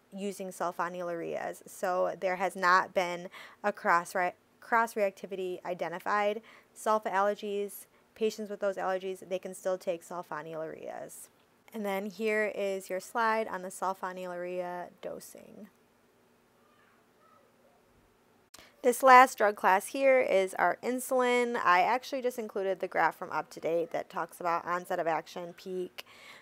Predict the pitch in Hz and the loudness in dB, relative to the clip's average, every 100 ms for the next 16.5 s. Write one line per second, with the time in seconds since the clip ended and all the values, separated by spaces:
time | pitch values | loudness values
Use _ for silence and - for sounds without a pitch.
0 | - 185 185 185 - 196 190 - 226 214 | 0 8 8 8 4 2 4 6 6 6
1 | 208 202 196 185 190 190 214 208 202 190 | 4 0 -6 -2 -2 -2 0 -2 -2 -6
2 | 185 - 180 - 185 180 180 185 185 - | -6 -4 -4 -4 -6 -4 0 0 -2 -2
3 | 180 180 160 180 180 180 - - 185 180 | 0 0 0 0 0 -2 -4 -6 -2 -2
4 | - - 160 180 170 170 165 165 160 - | -2 -2 -2 -4 -6 -4 -6 -6 -12 -10
5 | 165 185 185 185 185 185 - - - - | -6 4 6 6 4 0 -16 -16 -20 -20
6 | - 208 - 190 - 175 175 180 175 170 | -4 -2 2 0 4 4 4 2 2 2
7 | 170 170 170 170 220 214 208 214 220 - | 2 2 -2 -2 6 12 12 12 6 -6
8 | - - - - 196 190 190 - - 208 | -20 -20 -6 6 8 8 4 -4 0 0
9 | - 262 269 - 262 254 - - 196 208 | 0 -2 -2 0 -2 -2 -2 6 6 6
10 | 220 - 202 208 202 190 - 196 190 185 | 2 4 4 2 -4 -6 -4 -2 -2 -4
11 | 190 185 220 214 196 196 185 185 196 180 | -4 -2 -2 -2 -2 -4 -6 -6 -4 -4
12 | 180 180 180 180 185 185 - 190 180 175 | -6 -8 -8 -8 -6 -6 -4 -2 -2 -2
13 | 185 175 170 - 156 165 185 196 196 - | -6 -6 -6 -4 -4 -4 -6 -8 -8 -10
14 | 185 185 240 240 247 - - - - 196 | -10 -2 2 4 2 -2 -16 -14 -10 -8
15 | 185 180 185 202 196 190 - - - 233 | -6 -6 -2 -2 -2 -6 -8 -8 2 4
16 | 226 220 226 226 220 | 4 2 4 4 2